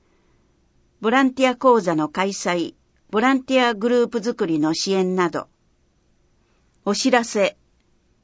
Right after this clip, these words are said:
ボランティアスタート相談、inボランティアサロン。毎月開催のボランティアサロンは、誰もが気軽に集まれ、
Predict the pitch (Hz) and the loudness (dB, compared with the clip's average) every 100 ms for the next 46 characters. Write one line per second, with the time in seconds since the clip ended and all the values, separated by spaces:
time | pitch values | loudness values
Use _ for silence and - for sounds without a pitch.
0 | _ _ _ _ _ 214 254 277 262 262 | _ _ _ _ _ 2 4 4 2 0
1 | 247 - - 240 196 170 160 190 185 180 | -2 -4 0 0 0 -6 -4 0 0 2
2 | 170 151 - _ _ _ 226 214 185 _ | 2 2 -4 _ _ _ -4 -4 -6 _
3 | _ _ _ 208 262 262 254 - 247 226 | _ _ _ 2 2 2 -2 -2 0 0
4 | 226 214 170 113 - _ _ _ _ _ | 0 -2 -2 -4 -10 _ _ _ _ _
5 | _ _ _ - 220 254 254 - 233 - | _ _ _ -2 2 2 0 -8 -4 2
6 | 226 226 226 214 202 202 - - 196 247 | 4 2 0 0 0 -2 -2 -2 2 4
7 | 262 254 254 247 240 220 160 147 147 - | 2 0 -2 0 0 2 0 0 -2 -6
8 | _ _ _ _ _ _ - 254 240 208 | _ _ _ _ _ _ -2 0 2 0
9 | 180 170 175 - 202 254 247 233 220 - | -2 -2 -4 -4 0 2 2 0 0 -2
10 | 190 - 202 190 151 | -6 -4 -4 -2 -4